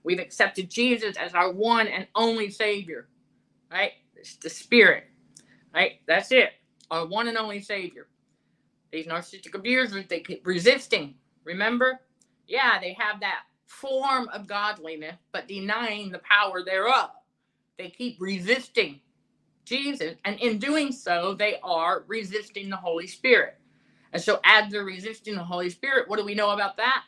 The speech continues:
That is blasphemy against the Holy Spirit, and that is the one and only unforgettable,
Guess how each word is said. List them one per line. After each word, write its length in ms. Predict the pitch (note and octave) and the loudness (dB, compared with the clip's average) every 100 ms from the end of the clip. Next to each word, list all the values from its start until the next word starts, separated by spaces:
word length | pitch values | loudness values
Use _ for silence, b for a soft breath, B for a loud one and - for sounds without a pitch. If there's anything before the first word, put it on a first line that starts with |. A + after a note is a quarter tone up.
| _ _ - | _ _ 0
That 180 | G3+ G#3 | 2 2
is 80 | G3 | -4
blasphemy 800 | F3 F#3+ A3+ C#4+ C#4+ - D4 D4+ | -14 -8 -6 -6 -10 -12 -8 -8
against 400 | C#4+ B3 B3+ B3 | -8 -10 -10 -8
the 80 | A#3 | -6
Holy 280 | A#3+ A3+ A#3+ | -4 -4 -6
Spirit, 440 | - A3+ A3 G#3 - | -10 -6 -4 -4 -8
and 120 | G3 | -6
that 160 | G3 F#3+ | -8 -8
is 120 | - | -16
the 160 | G3+ | -14
one 400 | F#3 A3 B3+ B3 - | -2 2 2 2 -4
and 120 | G3 - | -10 -4
only 260 | A3 A3 - | -2 -2 -4
unforgettable, 600 | G#3 G#3 G3 G3+ F#3 | -4 -4 -6 -6 -6